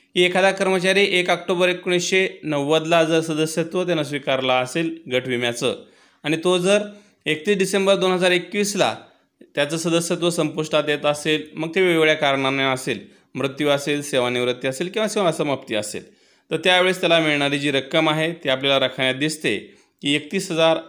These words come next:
आठशे सव्वीस रुपये ही इतकी रक्कम असणार आहे. परत एकदा मी सांगतोय, ही महत्त्वपूर्ण बाब आहे की हे परिगणतीय तक्ते जे आहेत, हे परिगणतीय तक्ते प्रतिमाहा साठ रुपये या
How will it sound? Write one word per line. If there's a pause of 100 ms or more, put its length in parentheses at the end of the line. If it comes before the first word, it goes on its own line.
आठशे
सव्वीस
रुपये
ही
इतकी
रक्कम
असणार
आहे. (500)
परत
एकदा
मी
सांगतोय,
ही
महत्त्वपूर्ण (360)
बाब
आहे
की (320)
हे
परिगणतीय
तक्ते
जे
आहेत, (200)
हे
परिगणतीय
तक्ते (260)
प्रतिमाहा (180)
साठ
रुपये (360)
या